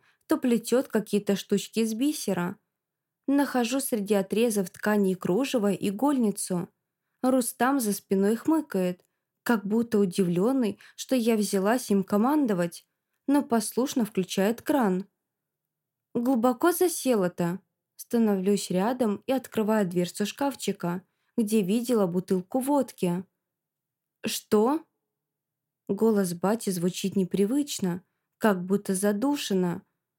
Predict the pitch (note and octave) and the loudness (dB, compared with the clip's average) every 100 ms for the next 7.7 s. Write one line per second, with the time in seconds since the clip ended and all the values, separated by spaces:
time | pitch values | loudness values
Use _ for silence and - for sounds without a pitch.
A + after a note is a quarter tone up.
0 | _ _ B3+ A#3+ A#3 A#3 G#3+ - G#3+ A3+ | _ _ -2 0 2 2 0 -2 0 0
1 | - F#3+ F3+ E3+ G#3 C#4 B3+ A3+ - F#3 | -2 -2 -2 0 0 2 0 -2 -4 -6
2 | F#3 - F#3+ F#3+ G#3+ G#3+ G3 F3+ G3 B3+ | -4 -2 2 4 2 2 2 2 0 0
3 | C4+ - F#3+ F3 E3+ - - _ _ _ | -2 -4 -2 -2 -4 -6 -14 _ _ _
4 | _ _ _ _ _ _ - - A#3 A3+ | _ _ _ _ _ _ -14 -6 2 2
5 | B3+ - B3+ A3 G#3+ A#3 B3+ D4+ D4+ A#3 | 2 0 2 2 2 2 4 4 2 2
6 | G3+ G3 - _ - G#3+ A#3 A3 A3+ C4+ | 0 -2 -6 _ -2 2 4 4 4 2
7 | D4+ E4+ - C4 A3 F#3+ F3+ | 2 0 0 0 2 2 0